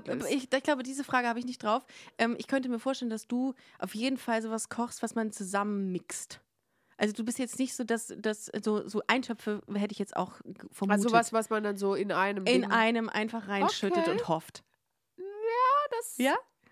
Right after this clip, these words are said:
Speaker 1: Ich glaub,
Speaker 2: Also richtig aufwendig kochst du gerne?
Speaker 1: schon auch
Speaker 2: Och,
Speaker 1: mit
Speaker 2: krass.
Speaker 1: Raffinesse.
Speaker 2: Ach, guck. Also nichts, ähm, okay, nichts aus der Tüte.
Speaker 1: Nee. <laughs> Weil aus der Tüte kommt man nicht in die Tüte.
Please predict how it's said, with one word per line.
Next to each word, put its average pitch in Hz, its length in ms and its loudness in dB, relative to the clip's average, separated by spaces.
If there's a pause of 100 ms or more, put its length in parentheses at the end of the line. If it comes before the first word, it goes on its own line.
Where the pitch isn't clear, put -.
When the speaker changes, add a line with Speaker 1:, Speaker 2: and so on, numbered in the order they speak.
(420)
Speaker 1:
Ich 277 140 -8
glaub, 262 140 4
Speaker 2:
Also 349 140 4
richtig 440 280 0
aufwendig 208 440 -2
kochst - 260 -6
du 190 60 -8
gerne? 180 240 -2
Speaker 1:
schon 311 180 2 (160)
auch - 140 0
Speaker 2:
Och, 302 220 2
Speaker 1:
mit 254 100 -4
Speaker 2:
krass. 285 320 -2
Speaker 1:
Raffinesse. 285 800 0 (160)
Speaker 2:
Ach, - 160 2
guck. - 320 -10 (560)
Also 226 260 2
nichts, 302 520 -4
ähm, 262 580 0 (320)
okay, 226 320 -2
nichts 247 160 -4
aus 247 100 -2
der 247 140 -4
Tüte. 185 320 -6 (420)
Speaker 1:
Nee. 123 920 2 (400)
<laughs> - 320 -10
Weil 208 400 4
aus 190 300 4
der - 180 -2
Tüte 208 320 4
kommt 208 220 0
man 180 120 4
nicht 180 180 0
in 302 140 2
die 196 160 -2
Tüte. 185 640 0